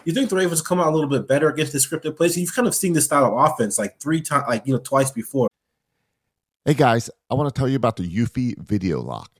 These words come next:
Speaker 2: because when I'm not podcasting, I am, my day job is a smart home specialist. And the Eufy Video Smart Lock is perfect. This is what you guys need to go get. It replaces the deadbolt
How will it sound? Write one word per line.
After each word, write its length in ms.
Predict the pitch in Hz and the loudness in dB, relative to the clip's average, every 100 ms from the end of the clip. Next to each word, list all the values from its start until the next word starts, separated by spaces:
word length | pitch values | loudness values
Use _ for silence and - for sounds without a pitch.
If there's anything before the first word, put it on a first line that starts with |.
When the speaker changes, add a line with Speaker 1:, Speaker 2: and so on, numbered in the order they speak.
| _ | _
Speaker 2:
because 280 | - 110 110 | -4 0 0
when 120 | 113 - | -2 -6
I'm 200 | 117 135 | -6 -4
not 240 | 135 123 - | -4 -4 -6
podcasting, 680 | 101 113 - 135 - 135 - - | -8 -6 -6 -8 -6 -8 -10 -2
I 200 | 101 - | -2 -2
am, 500 | 87 110 107 87 87 - | -2 -2 -2 -4 -12 -8
my 140 | 92 | -4
day 180 | 90 120 | 0 0
job 380 | 113 80 85 90 | 0 0 -2 -2
is 300 | 92 104 95 - | -2 0 -2 -4
a 140 | 98 | -6
smart 440 | 92 - 98 101 - | -6 -8 -2 -2 -2
home 240 | 98 98 | -4 -4
specialist. 720 | 90 - 110 - 55 - - _ _ _ _ | -6 -4 -4 -4 -8 -8 -12 _ _ _ _
And 160 | - 98 | -4 -2
the 60 | 85 | 0
Eufy 380 | 107 - 123 | 0 0 -2
Video 320 | 95 101 104 92 | 0 0 0 -2
Smart 420 | - 98 107 - | -4 -4 -4 -2
Lock 380 | 139 143 _ _ _ _ _ _ _ - | -4 -6 _ _ _ _ _ _ _ -8
is 200 | 110 - _ _ | -8 -10 _ _
perfect. 580 | - - - - - _ - | -4 -4 -4 -10 -10 _ -6
This 220 | 113 - | -6 -4
is 80 | 107 | -2
what 160 | 117 | -2
you 40 | 90 | 0
guys 240 | 107 87 | -2 -2
need 160 | 98 87 | -6 -6
to 60 | |
go 140 | 87 92 | -4 -2
get. 260 | 85 - - | -4 -8 -4
It 160 | 151 | -4
replaces 640 | 147 - - 127 - 120 107 | -2 -6 -4 -4 -2 -6 -6
the 120 | 110 | -8
deadbolt 580 | 85 104 107 127 123 | -2 -2 2 2 0